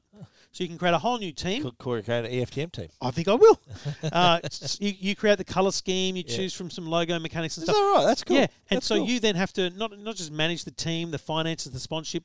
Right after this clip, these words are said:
Speaker 2: employ other drivers, but you also race. You can't just manage the team.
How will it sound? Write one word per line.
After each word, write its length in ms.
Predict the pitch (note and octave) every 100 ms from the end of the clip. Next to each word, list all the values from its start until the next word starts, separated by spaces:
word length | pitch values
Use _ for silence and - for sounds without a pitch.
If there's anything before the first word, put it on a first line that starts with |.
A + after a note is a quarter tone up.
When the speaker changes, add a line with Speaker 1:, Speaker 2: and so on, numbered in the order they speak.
| -
Speaker 2:
employ 320 | C#3+ - E3+
other 140 | D3+ C3+
drivers, 320 | D3+ F3 B2+
but 120 | C#3+
you 140 | D#3 D3+
also 260 | C#3 D#3+
race. 400 | B2 C3+ - - - - - _
You 80 | A#2
can't 340 | - A3+ A#3+
just 360 | C#3+ G#3 A3 -
manage 320 | F3+ F3+ E3+
the 100 | E3
team. 360 | - E3 D3